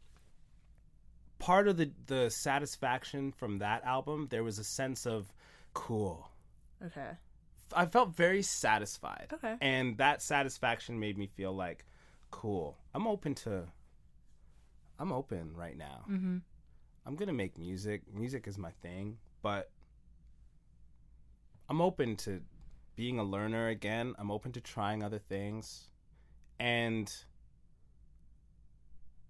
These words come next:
Speaker 1: yeah. And then Q was,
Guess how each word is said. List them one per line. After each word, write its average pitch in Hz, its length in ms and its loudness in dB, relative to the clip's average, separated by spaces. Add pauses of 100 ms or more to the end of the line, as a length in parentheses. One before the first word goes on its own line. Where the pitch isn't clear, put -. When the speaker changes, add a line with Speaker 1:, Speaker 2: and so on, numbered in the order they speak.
(260)
Speaker 1:
yeah. 170 280 -4 (640)
And 143 160 6
then 170 320 4
Q 208 380 -2 (180)
was, 156 520 -4